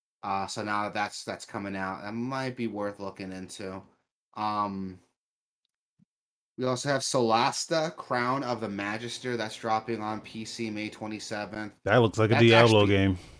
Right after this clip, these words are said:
Speaker 1: um, that's actually a game I've heard of. I've actually heard of this one before.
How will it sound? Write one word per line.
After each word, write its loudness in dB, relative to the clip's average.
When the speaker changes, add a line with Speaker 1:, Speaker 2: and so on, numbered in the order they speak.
Speaker 1:
um, 4
that's 4
actually 2
a -2
game 0
I've 0
heard -2
of. -6
I've -8
actually -4
heard -6
of -6
this -8
one -10
before. -14